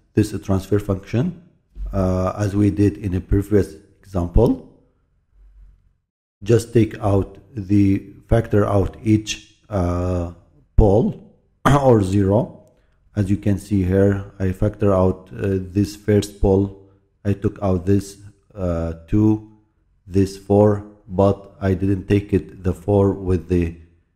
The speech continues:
uh, negative. I just took the value, the absolute value of four, and took out ten as well, as you can see here in the final format here.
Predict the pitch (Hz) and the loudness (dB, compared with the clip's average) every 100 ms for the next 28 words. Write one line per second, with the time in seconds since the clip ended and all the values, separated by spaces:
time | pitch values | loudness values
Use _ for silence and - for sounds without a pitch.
0 | _ - 92 87 87 92 107 110 110 120 | _ -8 -4 -2 -2 -2 -2 0 0 2
1 | 120 - - 92 - 98 - 95 - 92 | 0 -4 -8 -4 -2 -2 0 0 0 0
2 | 98 98 92 98 90 90 - 90 90 95 | 2 2 2 0 0 -4 -4 -6 -2 0
3 | 90 85 - 101 104 107 107 - _ _ | 0 -4 -6 -2 0 0 -2 -14 _ _
4 | - 95 92 110 107 104 95 - - 98 | -8 -8 -6 -6 -6 -2 -2 -2 -4 -4
5 | 95 87 82 87 78 80 78 _ _ _ | -4 -8 -10 -6 -6 -6 -14 _ _ _
6 | _ _ _ _ _ _ - 98 95 - | _ _ _ _ _ _ -12 -8 -6 -4
7 | 101 - - 101 95 98 98 87 87 - | -6 -6 -4 -4 -2 -4 -4 -8 -8 -6
8 | 98 101 101 92 87 87 - 92 | -6 -6 -8 -8 -8 -10 -12 -20